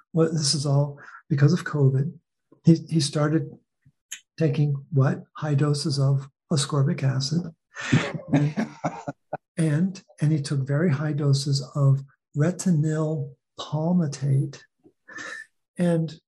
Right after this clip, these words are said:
Speaker 1: as we got into the weeds of his symptoms, and I, and he had done the blood work, and so I could see his, his copper was in the seventies.
Speaker 2: Mm-hmm.
Speaker 1: And his ceruloplasmin
Speaker 2: Serum copper, serum
Speaker 1: serum
Speaker 2: copper.
Speaker 1: copper was,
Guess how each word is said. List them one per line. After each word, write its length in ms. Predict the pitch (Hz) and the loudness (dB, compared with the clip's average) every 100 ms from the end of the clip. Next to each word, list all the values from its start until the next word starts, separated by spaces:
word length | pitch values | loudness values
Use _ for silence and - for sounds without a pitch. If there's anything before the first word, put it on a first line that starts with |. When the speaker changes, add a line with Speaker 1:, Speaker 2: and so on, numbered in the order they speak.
| - | -6
Speaker 1:
as 140 | 160 143 | 0 2
we 100 | 151 | 0
got 240 | 160 190 | 0 0
into 840 | 269 262 196 220 214 208 190 190 - _ | 0 0 -2 -2 0 0 -4 -6 -12 _
the 80 | 147 | -4
weeds 560 | 139 175 214 220 - | 0 0 2 2 -2
of 140 | 160 135 | -6 0
his 240 | 151 139 | 0 0
symptoms, 760 | 185 214 214 120 131 135 - _ - - _ _ _ _ _ _ _ _ _ _ _ | 2 2 0 -4 -4 -6 -6 _ -20 -20 _ _ _ _ _ _ _ _ _ _ _
and 120 | 151 156 | -2 0
I, 60 | |
and 240 | 165 165 143 | 0 0 2
he 80 | |
had 120 | 165 139 | 2 0
done 300 | 147 151 143 | -2 -4 -4
the 80 | 160 | -2
blood 240 | 156 143 | 0 2
work, 260 | 135 135 135 | 2 -2 -4
and 100 | - | -2
so 100 | 143 | 0
I 60 | |
could 160 | 139 139 | 0 0
see 160 | 170 151 - - - - | 0 0 0 -10 -2 4
his, 300 | 147 - - | 4 4 -4
his 420 | - 151 139 139 - - - - | -2 2 4 2 -6 -20 -16 -6
copper 480 | 170 170 175 190 | 0 0 0 0
was 260 | 175 160 139 | 2 0 0
in 280 | 202 147 139 | -2 -2 0
the 260 | 135 135 - _ _ - | 0 -2 -10 _ _ -10
seventies. 800 | - 175 143 131 127 175 - - _ _ _ _ - | -4 0 0 0 0 -4 -6 -10 _ _ _ _ -4
Speaker 2:
Mm-hmm. 200 | 135 127 - | 0 0 0
Speaker 1:
And 80 | 151 | -2
his 200 | 143 139 | 0 0
ceruloplasmin 640 | 156 175 208 - 143 135 135 | 0 2 2 0 -2 -2 0
Speaker 2:
Serum 200 | 147 - | -2 -4
copper, 420 | 110 95 - - | -4 -4 -6 -16
serum 240 | - 127 110 | -6 -4 0
Speaker 1:
serum 200 | 165 208 | 2 2
Speaker 2:
copper. 100 | 170 | 0
Speaker 1:
copper 300 | 156 139 185 | -4 -2 -2
was, 480 | 175 139 139 - | 0 0 0 -6